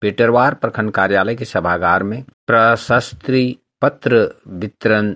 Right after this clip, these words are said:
सह सम्मान समारोह का आयोजन शुक्रवार को किया गया। कार्यक्रम को संबोधित करते हुए जिला अपर समाहर्ता मुमताज अंसारी ने कहा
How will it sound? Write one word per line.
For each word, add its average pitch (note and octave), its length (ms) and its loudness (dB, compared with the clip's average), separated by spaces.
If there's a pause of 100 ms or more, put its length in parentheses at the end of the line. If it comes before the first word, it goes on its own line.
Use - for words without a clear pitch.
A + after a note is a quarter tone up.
सह G#2 320 -2
सम्मान G2 800 -2
समारोह F#2 840 -4
का E2+ 300 -2
आयोजन F2+ 520 -6
शुक्रवार E2 600 -4
को D#2+ 160 -10
किया D#2+ 260 -6
गया। E2 280 -4 (240)
कार्यक्रम F#2 480 -4
को G2 100 -8
संबोधित F#2+ 560 -6
करते G2+ 400 -2
हुए A2+ 280 0 (500)
जिला A2 680 0 (240)
अपर C3+ 320 2
समाहर्ता G2 760 0
मुमताज G2 560 -2
अंसारी F2+ 440 -4
ने F2 140 -8
कहा G2 320 -2